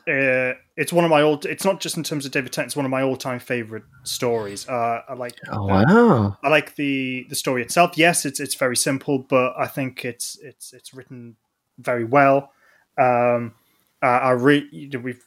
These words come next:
Speaker 1: we've talked about it before, but I really like the actors, partic-, particularly Lindsay Duncan.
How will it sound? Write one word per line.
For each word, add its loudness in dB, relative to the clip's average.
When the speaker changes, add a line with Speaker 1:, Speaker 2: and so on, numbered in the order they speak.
Speaker 1:
we've -16
talked -14
about -16
it -18
before, -4
but 0
I 4
really 2
like -2
the -2
actors, 0
partic-, -12
particularly -4
Lindsay -6
Duncan. -12